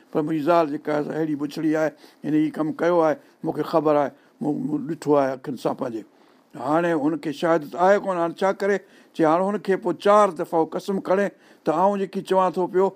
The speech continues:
سو اهو سچ آهي." ۽ پنجون دفعو قسم کڻي ته پنهنجو، م، جيڪو، جيڪڏهن آئون ڪوڙو، ڪوڙو هجان، ته پوءِ مون تي الله تعاليٰ جي لعنت آهي. هاڻي اهو هن جو قسم آهي. اهو قسم پورو ٿيو.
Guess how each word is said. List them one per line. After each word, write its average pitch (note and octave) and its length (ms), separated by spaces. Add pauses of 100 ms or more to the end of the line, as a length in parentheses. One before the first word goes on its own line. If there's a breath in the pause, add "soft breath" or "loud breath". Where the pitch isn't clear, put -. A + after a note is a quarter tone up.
(200 soft breath)
سو E3+ 80
اهو E3+ 120
سچ F#3+ 340
آهي." ۽ E3+ 280 (440 soft breath)
پنجون G#3 340
دفعو F#3 240
قسم F3+ 360
کڻي F#3 300 (360 loud breath)
ته D#3 60
پنهنجو، E3 360 (320 soft breath)
م، D3 380
جيڪو، E3 380
جيڪڏهن E3 380
آئون D#3+ 220
ڪوڙو، E3 480
ڪوڙو E3 320
هجان، F3+ 260 (400 soft breath)
ته C#3+ 80
پوءِ D#3 220
مون D#3 140
تي D#3 140
الله D#3 240
تعاليٰ C#3 240
جي C3 100
لعنت C3+ 440
آهي. G#2 120 (360 soft breath)
هاڻي C3+ 200
اهو G#3+ 200
هن F#3 120
جو E3 200
قسم F#3 300
آهي. F#3 340 (200 soft breath)
اهو E3+ 100
قسم G3+ 380
پورو G#3 280
ٿيو. G3+ 280